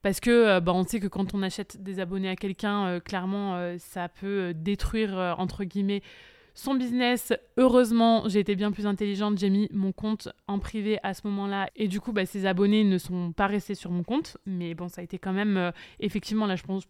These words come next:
je pense qu'on peut dire que c'est carrément de, de la jalousie. Ça peut être aussi laisser délibérément une mauvaise note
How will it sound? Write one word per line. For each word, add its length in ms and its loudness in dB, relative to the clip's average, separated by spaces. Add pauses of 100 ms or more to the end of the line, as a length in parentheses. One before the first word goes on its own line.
(100)
je 120 -20
pense 180 0
qu'on 100 -2
peut 140 -2
dire 180 -6
que 80 -10
c'est 140 -12
carrément 380 -6
de, 260 -6
de 140 -6
la 140 -4
jalousie. 480 -4 (100)
Ça 160 0
peut 100 -2
être 240 2
aussi 500 -2
laisser 680 -4
délibérément 800 -4
une 180 -4
mauvaise 340 -4
note 320 -8